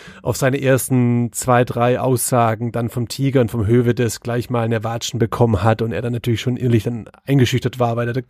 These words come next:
weil er dachte so, er kann dem Ganzen nichts beitragen und so weiter und halt auch so ein, vielleicht so ein bisschen leicht überfordert war mit der Situation, weil er diese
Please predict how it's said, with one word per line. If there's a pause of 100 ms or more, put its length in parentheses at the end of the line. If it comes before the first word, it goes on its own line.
(160)
weil
er
dachte
so,
er (320)
kann
dem
Ganzen
nichts
beitragen
und
so
weiter
und
halt
auch
so
ein, (560)
vielleicht
so
ein
bisschen
leicht
überfordert
war
mit
der
Situation,
weil
er
diese